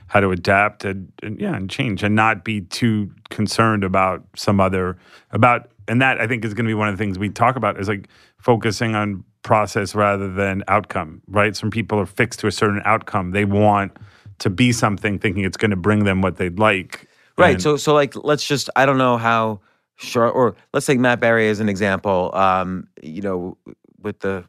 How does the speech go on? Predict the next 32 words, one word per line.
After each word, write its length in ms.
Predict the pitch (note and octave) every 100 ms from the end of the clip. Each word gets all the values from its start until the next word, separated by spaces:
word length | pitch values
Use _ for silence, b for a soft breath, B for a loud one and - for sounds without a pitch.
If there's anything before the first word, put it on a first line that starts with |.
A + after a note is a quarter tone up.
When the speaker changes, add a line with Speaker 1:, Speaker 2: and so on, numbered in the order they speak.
| -
Speaker 2:
sports 480 | - - G#2+ G2+
and 80 | G2+
fantasy 260 | G#2+ A#2 G2+
Speaker 1:
Yeah. 140 | G#2+
Speaker 2:
sports. 160 | F#2+ F2+ b b
So 420 | - B2 A#2 A2 F#2+ _ _ _ _ _ _ _
he 160 | G#2+
was 120 | A2+
interested 280 | B2 C3 D3+
in 80 | C#3+
being 160 | C#3+ C3+
an 60 |
athlete. 480 | G#2+ G#2 G2+ G#2 - _
He 60 | _
probably 260 | A2 A2+
wasn't 400 | A2+ A2+ A#2 A#2 A#2 -
as 160 | G#2
a, 160 | A2+ A2 _ -
as 180 | G#2+
athletic 380 | G#2+ - G#2 G2+
Speaker 1:
Right. 80 | G2+
Speaker 2:
as 80 | F#2
a 40 |
professional 460 | G2 G#2 G2+ A2 A2
athlete, 460 | F#2+ F#2 G#2 G#2+ A2
I'm 180 | - F#2
assuming. 420 | F2 F2+ F#2 G2+ b b b _
And 680 | A#2 A2+ A2 A2 A2 G2+ - _ _ _
he, 600 | - - A2 G#2 G#2 G#2 - _ _
but, 240 | A2+ - -
you 140 | G#2+
know, 180 | G2+